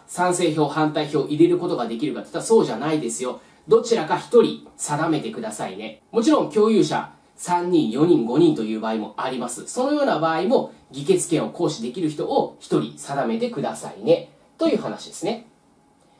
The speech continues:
で、三つ目。賃借人、まあ、いわゆる占有者ですね。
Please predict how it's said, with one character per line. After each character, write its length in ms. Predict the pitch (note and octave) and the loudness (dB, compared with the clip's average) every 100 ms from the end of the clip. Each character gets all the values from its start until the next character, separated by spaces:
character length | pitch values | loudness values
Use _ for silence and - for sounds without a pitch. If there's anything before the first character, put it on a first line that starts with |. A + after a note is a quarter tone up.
| _ | _
で、 140 | A3+ G3+ | 2 4
三 200 | A3 A3 | 4 0
つ 120 | C#4+ | 0
目。 300 | C#4 - - _ _ _ _ - _ | 0 -2 -8 _ _ _ _ -20 _
賃 300 | - D4 C4+ | -6 -4 0
借 260 | B3 A3 A3 | 0 2 4
人、 280 | G3 F#3 - | 2 0 0
ま 100 | G#3 | 2
あ、 40 | |
い 40 | C4 | 4
わ 60 | |
ゆ 60 | C4 | 4
る 60 | |
占 200 | - A#3+ B3+ | 2 0 2
有 100 | G#3+ | 0
者 120 | C3+ | -2
で 60 | - | -8
す 120 | C#3 | -4
ね。 240 | C#3+ C#3+ | -4 -6